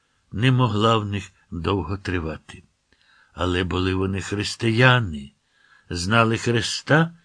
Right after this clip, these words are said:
і його історію. Антоній вивчив їхню мову і почав проповідувати статті віри християнської і навчати письму.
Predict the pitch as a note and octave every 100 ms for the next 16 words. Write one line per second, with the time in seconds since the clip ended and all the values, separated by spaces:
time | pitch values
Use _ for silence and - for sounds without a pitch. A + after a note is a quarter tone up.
0 | _ E2+ F2+ F2 F2+ F2+ F2+ - - G#2
1 | A#2 G#2+ G#2 - _ _ _ _ _ _
2 | - B2+ B2+ - E3 F3+ C#3 A2+ G#2 B2
3 | A2+ - B2 A2+ A2+ A2 - A2+ G#2+ B2
4 | D3 D#3+ E3 _ _ _ _ F2+ F#2+ G#2
5 | G2+ - G#2+ G#2+ - G#2 F#2+ G#2 A2 A#2
6 | A2+ A#2 - A2+ - _ _ _ _ _
7 | - - - G#2 - - A2 G2+ A2 G#2+
8 | - G#2+ G#2 - G#2+ G2+ G#2+ - - G#2
9 | G2+ G2+ _ _ _ - G2 G2 G#2 F#2
10 | - F#2+ - E2 - E2+ - D2+ -